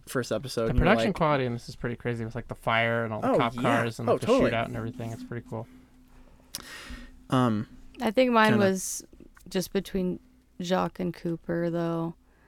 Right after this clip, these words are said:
Speaker 3: I don't know. I just like their dynamic a lot in this episode.
Speaker 1: Yeah, I agree.
Speaker 3: Um,
Speaker 1: You can pick Cooper. I mean, that's, he's, he's a worthy candidate every episode.
Speaker 3: Well, yeah.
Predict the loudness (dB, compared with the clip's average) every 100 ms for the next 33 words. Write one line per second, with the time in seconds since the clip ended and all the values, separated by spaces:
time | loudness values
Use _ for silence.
0 | _ _ _ 0 2 2 0 -2 -2 -6
1 | -10 -4 -2 0 0 0 2 2 2 0
2 | 0 0 2 0 0 -2 -2 -4 -6 -6
3 | -6 -6 -8 -8 -10 -12 -12 -12 -10 -10
4 | -12 -16 -10 -6 -6 -8 _ -8 -6 -4
5 | -4 -2 0 2 2 -2 -4 -8 -12 -20
6 | -20 -20 -20 _ -2 -2 0 -2 -2 -4
7 | -2 -4 -4 -6 -4 -4 0 0 0 -2
8 | 2 2 0 -2 0 0 -6 -16 -20 -14
9 | -2 2 4 2 0 -2 0 -2 -2 -2
10 | -4 -6 -6 -6 -4 0 2 2 -2